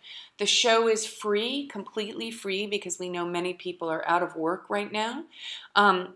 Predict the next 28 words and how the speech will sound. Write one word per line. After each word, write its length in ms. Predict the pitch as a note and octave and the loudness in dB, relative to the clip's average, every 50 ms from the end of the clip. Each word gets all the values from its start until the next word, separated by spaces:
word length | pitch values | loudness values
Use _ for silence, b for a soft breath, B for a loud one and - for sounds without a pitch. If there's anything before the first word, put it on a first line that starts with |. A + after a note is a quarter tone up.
| _ _ | _ _
if 220 | G3 G3 G3 - | 0 0 0 -2
you're 160 | A3 G#3 G3 | 2 4 4
a 80 | G3 G3 | 4 4
person 280 | - G3+ G3 F#3 - F#3 | 2 -2 -2 -2 -2 -4
who's 240 | F3 F3+ F3+ E3+ E3+ | -6 -4 -6 -4 0
not 260 | F3+ F3+ F3+ F#3+ F#3 | 2 4 6 8 8
out 160 | F#3 F3+ F3+ | 8 8 8
of 140 | F#3 F3 E3+ | 6 2 2
work 480 | F3 E3+ E3+ F3+ G3 A3+ A#3 A3+ A#3 - | 2 2 4 6 6 6 4 2 0 -2
or, 380 | F#3 E3+ E3 D#3+ D#3 D#3 - - | 0 2 4 4 2 2 0 -6
you 140 | - F#3 F3+ | -8 -6 -4
know, 160 | E3+ D#3+ D#3+ | -4 -4 -4
is 200 | E3 - E3+ - | -6 -6 -8 -8
still 300 | - - - F#3 F3+ F3 | -8 -4 -2 -2 -2 0
able 220 | - F3+ F3 F3+ F3+ | -2 -2 -2 -2 -4
to 80 | F3 | -2
get 140 | E3+ E3+ E3 | -2 -2 -2
a 20 | D#3+ | -2
paycheck, 680 | - - F#3+ G3+ G3+ G3+ - A3 A#3 B3+ A#3 - B B B B B B B | -4 -2 -2 -2 0 0 0 -2 -2 -4 -4 -10 B B B B B B B
we 160 | - G3+ G#3 | -6 -6 -4
would 160 | G3 F#3 F#3+ | -2 -2 -4
appreciate 480 | F3+ - - G3 F#3+ - - F3+ F3+ F3 | -4 -4 -4 -4 -2 0 0 -2 -2 -4
a 60 | E3+ | -4
small 320 | E3 - - F#3+ F3+ E3+ E3+ E3 | -6 -6 -4 -4 -4 -4 -4 -4
donation 720 | E3 D#3+ D#3 D#3 D3 D3 D#3+ - - G3+ A3 D4+ E4+ - _ _ _ | -6 -6 -4 -4 -6 -4 -4 -4 -4 -4 -4 -6 -10 -12 _ _ _
for 320 | - - - D3 - - - | -14 -8 -6 -6 -4 -4 -4
our 160 | - E3 - - | -4 -4 -4 -2
actors 640 | - D3+ D#3 D#3+ D#3 - F3+ F#3 G#3 - - - - | -2 -2 -2 -4 -4 -6 -6 -6 -6 -8 -10 -12 -14